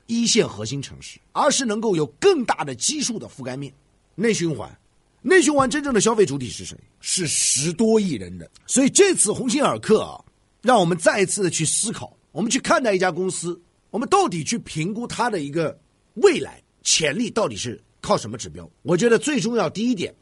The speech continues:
就是它的品牌的定位和营销，它的消费人群，它的基数一定要大，真正的市场。包括我一直讲，我说财经工匠为什么要去做快乐财经？有时候里面加点笑料啊，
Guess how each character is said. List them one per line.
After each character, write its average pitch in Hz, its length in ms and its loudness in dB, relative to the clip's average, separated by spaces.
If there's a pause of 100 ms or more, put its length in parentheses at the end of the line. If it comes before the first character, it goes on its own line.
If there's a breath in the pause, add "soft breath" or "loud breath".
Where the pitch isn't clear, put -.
(180)
就 208 140 4
是 160 80 2
它 190 140 2
的 180 80 0
品 139 280 -6
牌 143 140 -4
的 151 80 -6
定 196 220 -2
位 185 200 -4
和 143 140 -8
营 113 180 -6
销， 104 200 -8 (400)
它 285 120 -2
的 302 80 2
消 339 280 4
费 277 180 2
人 185 180 2
群， 190 240 0 (100)
它 269 140 2
的 262 80 8
基 302 300 0
数 247 180 2
一 123 120 -6
定 160 80 -2
要 - 80 -6
大， - 140 -2 (300)
真 330 240 4
正 302 140 2
的 185 80 4
市 160 160 0
场。 - 160 -8 (480 soft breath)
包 226 160 4
括 208 120 4
我 98 200 -8
一 180 140 -6
直 127 100 -6
讲， - 180 -10 (840)
我 151 100 -2
说 208 100 4
财 180 200 0
经 240 180 -2
工 247 120 -4
匠 196 160 2
为 220 120 4
什 147 120 -4
么 151 60 -6
要 143 60 -4
去 131 120 -10
做 127 180 -6
快 143 240 -6
乐 107 100 -6
财 90 180 -14
经？ 92 240 -12
有 113 140 -6
时 110 80 -4
候 170 80 0
里 131 100 -4
面 123 140 -2
加 165 180 -2
点 135 140 -4
笑 180 260 -2
料 165 200 0
啊， 139 220 0